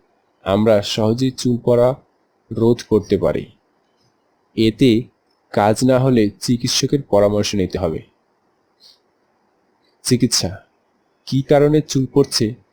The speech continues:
তা নির্ধারণ করে চিকিৎসা করা প্রয়োজন। চুল পড়া রোধ বা কমাতে হলে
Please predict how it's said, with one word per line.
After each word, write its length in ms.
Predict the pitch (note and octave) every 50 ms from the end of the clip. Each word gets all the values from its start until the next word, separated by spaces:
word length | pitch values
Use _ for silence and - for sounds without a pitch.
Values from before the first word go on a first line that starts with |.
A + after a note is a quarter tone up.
| _ _ _ _ _ _ _ -
তা 200 | - A2+ A#2 A#2+
নির্ধারণ 520 | B2 B2+ C3 B2 A#2+ B2+ B2+ C3 C#3 C#3
করে 260 | C3 - C#3 A2 F#2+ - - _
চিকিৎসা 540 | - - B2 A#2+ - C#3+ - - - - D3
করা 240 | C#3+ - C#3 B2+ A2+
প্রয়োজন। 520 | G2 - F#2 F2+ E2+ E2+ E2 - D#2 - - _ _ _ _ _ _ _ _ _ _ _ _ -
চুল 300 | - B2+ A#2+ A#2+ A#2 A2+
পড়া 380 | - B2+ B2+ C3 C3+ C3+ D3 - _ _ _ _ _ _ _ -
রোধ 320 | A2 A2 A#2 B2 C3+ B2+ - - - _ _ _ _ _ _ -
বা 200 | G#2 G2 F2+ E2+
কমাতে 460 | - G#2+ G#2 G#2 A2 A2 A2 - B2+
হলে 260 | B2 B2 A2+ G2 F#2+